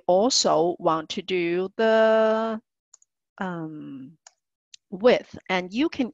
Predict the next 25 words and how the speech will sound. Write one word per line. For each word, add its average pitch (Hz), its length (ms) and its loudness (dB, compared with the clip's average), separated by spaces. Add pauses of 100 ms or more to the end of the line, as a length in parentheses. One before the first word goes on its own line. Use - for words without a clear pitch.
add 180 460 -2
a 170 60 -4
new 165 280 -8
line 156 240 -4
character - 600 -8
and 160 440 -8
just - 220 -12
say - 260 -12 (120)
width 165 340 -6 (2250)
plus 170 760 -2 (360)
width. - 400 -10 (580)
That's 143 220 -8
the 180 120 -6
instance 220 440 -2
variable. 165 640 -4
Once 143 220 -12
again, 147 280 -12
I'm 175 160 -8
going 160 220 -8
to 190 100 -12
capitalize 180 920 -4
this. - 480 -10 (340)
Okay, 285 200 4 (320)
and 180 180 -4
then 190 260 0